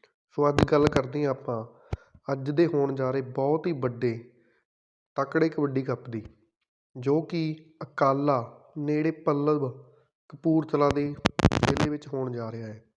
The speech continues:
ਜਿੱਥੇ ਕਿ ਪਹਿਲਾ ਇਨਾਮ ਹੀ ਸਾਢੇ ਚਾਰ ਲੱਖ ਰੁਪਇਆ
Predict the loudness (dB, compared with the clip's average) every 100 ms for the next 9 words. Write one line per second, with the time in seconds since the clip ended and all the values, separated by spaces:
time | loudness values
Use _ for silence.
0 | _ _ _ _ _ _ -10 -10 -4 -4
1 | -2 -4 0 0 2 0 -2 -2 -2 -4
2 | -6 -8 -10 _ _ _ _ _ -4 -2
3 | 0 2 2 0 -2 -4 -6 -4 -4 -6